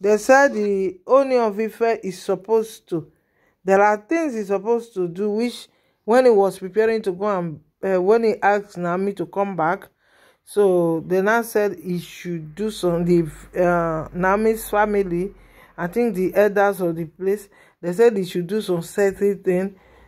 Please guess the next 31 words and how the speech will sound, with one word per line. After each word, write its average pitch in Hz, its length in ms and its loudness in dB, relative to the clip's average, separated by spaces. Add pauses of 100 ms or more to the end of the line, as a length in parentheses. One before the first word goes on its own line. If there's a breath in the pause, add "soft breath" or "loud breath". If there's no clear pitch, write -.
(100)
So 220 200 6
he 214 100 8
was 214 220 4
not 240 240 4
really 277 340 2
prepared 226 520 -4
to 196 120 -6
do 202 300 -2
it. - 380 -6 (380)
So 214 320 4
they 202 160 4
now 247 200 0
said 233 300 -2
that 185 180 0
the 180 120 -4
father 262 640 2
of 190 160 -4
Ooni 220 360 -2
of 196 120 -6
Ife 180 480 -6 (600 soft breath)
now 214 220 2
refused 226 1160 -4 (560)
because 247 360 4
he 233 60 2
was 190 380 2
angry, 202 640 -2 (360)
and 185 280 -2
the 185 100 -4
sisters 185 720 -2
now 240 240 2
refused, 226 640 -2